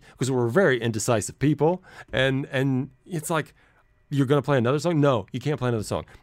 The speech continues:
But unfortunately, their English was not fantastic. And so I was trying to communicate how much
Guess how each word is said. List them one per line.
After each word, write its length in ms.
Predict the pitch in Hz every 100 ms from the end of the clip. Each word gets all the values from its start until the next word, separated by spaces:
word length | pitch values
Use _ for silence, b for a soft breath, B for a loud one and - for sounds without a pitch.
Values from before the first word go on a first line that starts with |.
| -
But 100 | 143 - -
unfortunately, 440 | 143 123 151 127 107
their 80 | 101
English 340 | 120 127 123
was 140 | 101
not 160 | 98 92
fantastic. 640 | 95 85 92 85 110 - b b b _
And 320 | 110 101 98
so 200 | 95 127
I 100 | 98
was 120 | 117
trying 200 | - 117
to 60 | 113
communicate 720 | - 113 127 123 104 87 - b b b
how 240 | - 110 101
much 280 | 107 104